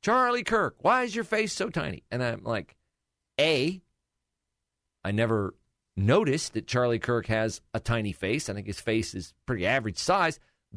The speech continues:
B, this is the important part, that's not Charlie Kirk.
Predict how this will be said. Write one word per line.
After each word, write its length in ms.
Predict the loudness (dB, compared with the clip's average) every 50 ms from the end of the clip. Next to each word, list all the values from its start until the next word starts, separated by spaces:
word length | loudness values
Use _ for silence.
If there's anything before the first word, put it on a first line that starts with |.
| -8 -2
B, 560 | 0 2 4 4 4 4 2 2 0 -2 -6 _ _ _ -10
this 180 | -10 -10 -8
is 120 | -10 -8 -6
the 80 | -6
important 400 | -6 -6 -6 -6 -6 -6 -8 -10
part, 200 | -12 -12 -12 -14 _ _ _ _ _ _ _ _ _ _ _ _ _ _ _ _ _ _ _ _ _ _ _ _ _ _ _ _ _ -2
that's 300 | 0 0 0 0 -2 -2
not 160 | -4 -4 -4
Charlie 300 | -4 -6 -8 -8 -8 -10
Kirk. 340 | -12 -12 -14 -14 -16 _ -20